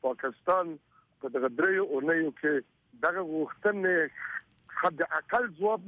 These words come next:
نه کړي، نو زه فکر کوم چې د افغانستان دولت کولی سي سیاسي اقدامات، آه، اول دا ده چې په هم په پاکستان کې هم په افغانستان کې، آه، عامه ذهنیت ته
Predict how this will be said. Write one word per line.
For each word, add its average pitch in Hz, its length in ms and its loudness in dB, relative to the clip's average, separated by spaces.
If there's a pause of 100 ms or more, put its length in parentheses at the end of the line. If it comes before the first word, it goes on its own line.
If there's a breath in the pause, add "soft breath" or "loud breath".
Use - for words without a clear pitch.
نه - 100 -10
کړي، 240 180 -2 (460)
نو 156 160 2
زه 180 140 4
فکر 202 260 0
کوم 214 180 2
چې 214 80 2 (140)
د 165 140 2
افغانستان 151 520 -2
دولت 180 320 0
کولی 202 300 2
سي - 100 -20
سیاسي 180 400 -2
اقدامات، 156 480 0
آه، 151 880 0 (260)
اول 214 220 2
دا 226 100 2
ده 220 60 -2 (100)
چې 220 80 0 (460)
په 156 40 2 (120)
هم 214 80 2 (100)
په - 20 -6 (120)
پاکستان 196 540 -2
کې 196 120 2 (560)
هم 190 240 0
په 202 160 2
افغانستان 185 640 -2
کې، 185 160 4
آه، - 680 -4 (120)
عامه 139 320 2 (160)
ذهنیت 147 480 -4
ته 147 80 -2